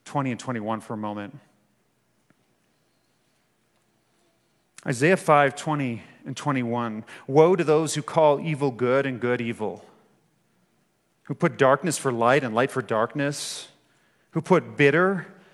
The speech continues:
for sweet and sweet for bitter. Woe to those who are wise in their own eyes and shrewd in their own sight. Woe to those who follow their own truth, who attach a lantern to the front of their vessel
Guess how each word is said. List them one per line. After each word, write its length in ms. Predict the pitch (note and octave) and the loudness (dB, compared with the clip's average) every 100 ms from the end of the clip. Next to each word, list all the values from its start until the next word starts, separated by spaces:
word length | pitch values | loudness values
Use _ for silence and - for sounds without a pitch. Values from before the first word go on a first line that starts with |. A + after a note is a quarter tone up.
| _ _ _ _ | _ _ _ _
for 160 | - C#3+ | -6 -4
sweet 340 | - B2 D3 | -2 0 0
and 100 | E3+ | -2
sweet 220 | A#2+ C#3+ C#3+ | -4 -6 -4
for 100 | A#2+ | -6
bitter. 460 | A2+ A#2 D#3+ D#3 - _ _ _ _ _ _ _ _ - | -2 -2 -2 -6 -18 _ _ _ _ _ _ _ _ 2
Woe 180 | E3 | 4
to 100 | G3 | 6
those 280 | G3 F3+ F#3+ | 4 4 2
who 100 | F3 | 2
are 100 | D3 | 2
wise 560 | B2+ B2+ C3 D#3+ F#3+ D3+ | 4 4 4 2 0 -2
in 100 | D#3 | 0
their 180 | C#3+ C#3 | 2 2
own 180 | C#3 | 0
eyes 540 | C3 A#2 A#2+ C3 A#2 - - - - | 2 2 0 -2 -6 -14 -20 -16 -8
and 140 | C#3 | -6
shrewd 400 | - D#3 D#3+ D#3 | -4 0 0 0
in 80 | C3+ | 0
their 160 | B2+ | -2
own 320 | A#2 A#2+ A2+ G#2+ | -2 -4 -6 -10
sight. 600 | - - B2+ A2+ - - - _ _ _ _ | -10 0 0 0 -8 -14 -18 _ _ _ _
Woe 280 | B2 D3+ E3+ | 2 4 4
to 100 | D#3+ | 2
those 380 | C3+ D3 D3 - | 2 4 2 -2
who 80 | D#3 | -6
follow 380 | - D3 C#3 | 2 2 2
their 160 | B2+ B2+ | 0 -4
own 100 | A#2 | -4
truth, 800 | - D#3 C#3 A2 - - - _ _ _ _ _ _ _ _ _ | -4 -2 -2 -2 -12 -18 -20 _ _ _ _ _ _ _ _ _
who 100 | D3+ | -4
attach 360 | C#3 - D3+ E3+ | -2 2 0 0
a 80 | |
lantern 440 | C3+ C#3+ D3+ D3 D3 | 0 0 -2 -2 -4
to 60 | |
the 80 | A#2+ | -4
front 240 | - C#3+ C3 | -2 0 0
of 60 | |
their 120 | A#2+ | -2
vessel 640 | A2+ B2 A#2+ - A#2+ G#2+ | 2 2 2 -4 -4 -4